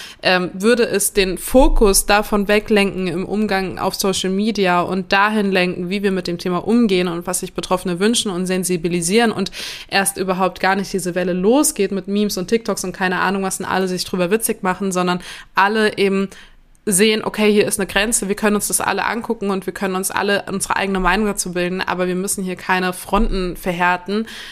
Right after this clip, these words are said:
indem wir uns als kleine Super-Experten hinstellen und sagen, wir hätten die ganze Welt verstanden. Würde das <laughs> das Ziel dieses ganzen Prozesses sein und das Livestream, um Sensibilität, äh, Sensibilität zu schaffen,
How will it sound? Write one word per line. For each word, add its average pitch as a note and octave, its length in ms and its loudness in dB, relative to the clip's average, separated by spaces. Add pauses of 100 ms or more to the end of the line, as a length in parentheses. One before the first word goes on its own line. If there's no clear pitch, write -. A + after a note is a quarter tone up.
indem G3+ 420 0
wir G3 440 0
uns G3 260 -4
als F#3 280 -2
kleine G3 520 -2
Super-Experten G3 1120 -2
hinstellen F#3 580 -4
und F#3+ 120 -6
sagen, F#3 260 -2
wir F#3 80 -8
hätten F#3+ 180 -10
die F#3 60 -8
ganze F#3 260 -4
Welt F#3+ 180 0
verstanden. E3+ 640 -6 (880)
Würde G#3 320 2
das D#4 420 0 (280)
<laughs> A#3 300 4
das - 260 0
Ziel G#3+ 360 2 (220)
dieses G3+ 280 0
ganzen G#3 280 0
Prozesses G3+ 460 -4
sein F3+ 180 -2
und F3+ 100 -4
das F3+ 140 -6
Livestream, F#3+ 640 -2
um F3+ 300 -4
Sensibilität, F3 720 -4
äh, D#3+ 220 -4
Sensibilität F#3 960 -6
zu G#3+ 80 -2
schaffen, E3+ 480 -6